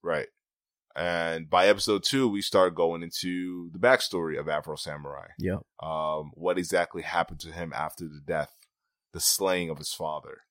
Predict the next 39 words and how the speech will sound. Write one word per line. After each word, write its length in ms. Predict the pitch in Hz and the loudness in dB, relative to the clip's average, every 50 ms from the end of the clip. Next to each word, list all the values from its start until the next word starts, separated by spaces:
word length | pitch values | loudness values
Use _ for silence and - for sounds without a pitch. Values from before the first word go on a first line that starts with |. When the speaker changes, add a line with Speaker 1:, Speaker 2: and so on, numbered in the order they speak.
| _ _ | _ _
Speaker 2:
Yeah, 220 | 90 90 87 87 92 | -2 0 0 2 4
that 120 | 104 110 | 4 4
was 120 | 107 92 90 | 4 4 2
Speaker 1:
And 140 | 87 85 110 | 0 2 2
Speaker 2:
graphic. 600 | 104 101 98 101 104 98 - - 90 85 90 - - _ | 4 6 8 8 8 6 6 2 -4 -4 -4 -6 -8 _
Speaker 1:
Right, 260 | 90 101 95 87 78 - | 4 6 6 6 4 4
it 120 | 82 101 | 2 6
was. 560 | 110 127 127 107 78 - - - - - - _ _ _ _ _ | 10 10 10 10 10 6 0 -8 -10 -12 -14 _ _ _ _ _
That 120 | - 95 | 4 4
was 120 | 113 131 - | 4 4 2
some 120 | 156 147 | 0 2
bloody 260 | 127 139 143 139 135 127 | 4 6 6 6 4 2
shit. 380 | - - - 156 135 92 - - _ _ - | 2 4 6 6 6 6 4 -2 _ _ -2
Speaker 2:
Yeah, 260 | 95 107 107 98 87 85 76 | 2 4 6 6 4 2 0
his 200 | 107 110 101 - | -2 -2 2 6
head 200 | 113 110 107 98 | 8 8 8 8
just 240 | 90 92 - - - | 6 -4 -4 -4 -4
was 160 | 87 82 - - - - | -6 -6 -6 -12 -10 -6
flying 800 | 101 95 98 104 104 107 110 107 104 101 98 98 95 92 98 101 | -2 2 4 4 6 6 6 6 6 4 4 2 -2 -4 -4 -6
in 120 | 98 101 | -4 -4
the 120 | 101 98 95 | -2 2 6
air, 200 | 101 104 104 95 | 8 10 10 8
landed. 480 | 92 95 98 104 107 113 110 107 104 - | 6 6 6 6 6 8 8 8 6 6
Speaker 1:
Right. 120 | 73 69 - - - _ _ _ _ | 4 -2 -8 -12 -18 _ _ _ _
Speaker 2:
Guy 180 | - 101 101 101 | 6 8 8 8
grabbed 400 | 98 95 95 98 104 110 110 104 | 8 8 8 10 12 12 12 10
it, 140 | 107 95 90 98 104 | 8 4 4 2 2
yanked 320 | 107 104 101 104 107 - - | 6 6 8 8 8 8 10
off 220 | 104 101 104 - | 10 10 10 8
the 80 | - 98 | 4 2
number 240 | 98 101 104 101 | 4 4 4 4
one 200 | 98 98 98 95 | 4 4 4 4
headband, 680 | 104 104 104 104 104 104 107 107 107 104 104 98 98 - _ _ _ _ _ | 4 4 4 4 6 8 8 8 10 8 6 4 2 0 _ _ _ _ _
Speaker 1:
Right. 140 | - 76 - | -8 -4 2
Speaker 2:
threw 180 | 113 123 123 123 | 6 8 8 10
the 140 | 110 104 | 10 10
head 220 | 104 110 113 113 113 | 10 10 10 10 12
at 320 | 110 104 101 104 85 - | 12 10 10 8 8 6
Afro, 680 | - 98 107 107 107 - - 110 104 104 107 107 107 | 8 10 10 10 8 8 8 10 10 10 10 8 6